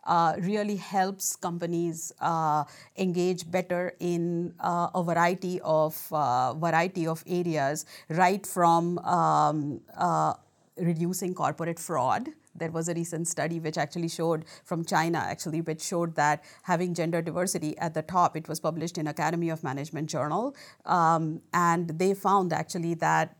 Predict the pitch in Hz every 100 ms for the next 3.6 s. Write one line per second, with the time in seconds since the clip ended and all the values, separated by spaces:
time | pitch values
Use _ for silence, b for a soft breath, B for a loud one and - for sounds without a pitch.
0 | - 165 160 156 180 175 170 165 170 165
1 | 160 175 208 165 160 160 160 160 156 165
2 | 156 247 165 151 226 - B B - 190
3 | 180 180 175 170 170 170